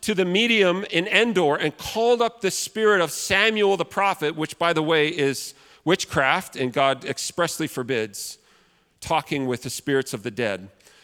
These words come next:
When he called him up and Samuel actually showed up, it terrified everybody 'cause they didn't think that that was gonna happen. But Samuel recalled what had happened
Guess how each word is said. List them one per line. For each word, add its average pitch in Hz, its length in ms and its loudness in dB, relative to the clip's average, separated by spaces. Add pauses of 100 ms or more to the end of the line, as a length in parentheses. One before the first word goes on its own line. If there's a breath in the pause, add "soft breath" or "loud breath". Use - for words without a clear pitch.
(340 soft breath)
When 170 140 4
he 202 100 4
called 233 400 2
him 208 100 2
up 202 180 4
and 175 160 0
Samuel 214 640 2
actually 202 500 0
showed 196 440 2
up, 196 380 4 (280 soft breath)
it 185 180 0
terrified 233 580 6
everybody 135 480 4
'cause 139 200 -4
they 147 100 0
didn't 156 220 0
think 156 240 -4
that 135 140 -6
that 143 120 0
was 135 120 -6
gonna 131 180 -4
happen. 120 460 -4 (300 loud breath)
But 180 160 0
Samuel 233 640 2
recalled 185 640 0
what 175 140 0
had 160 100 2
happened 202 680 0